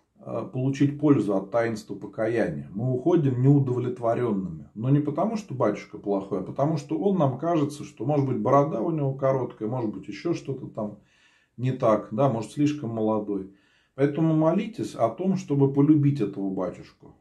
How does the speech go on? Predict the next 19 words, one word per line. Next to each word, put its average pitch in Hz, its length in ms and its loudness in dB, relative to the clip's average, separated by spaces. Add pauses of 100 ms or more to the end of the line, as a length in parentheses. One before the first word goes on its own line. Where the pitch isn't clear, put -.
(120)
Вот - 400 -10
так 143 260 0
получается, 143 760 2
что 101 540 -2
жизнь 117 340 0
наша 107 280 -4
заканчивается, 110 920 -4
да, 123 220 -2
и - 20 -2
на 107 160 0
наше 135 280 0
место 143 300 -4
приходят 113 500 -6
другие 113 400 0
люди. 139 420 2 (840)
Или 156 260 6
в 104 680 0
результате 123 600 -4
переводов. 120 800 2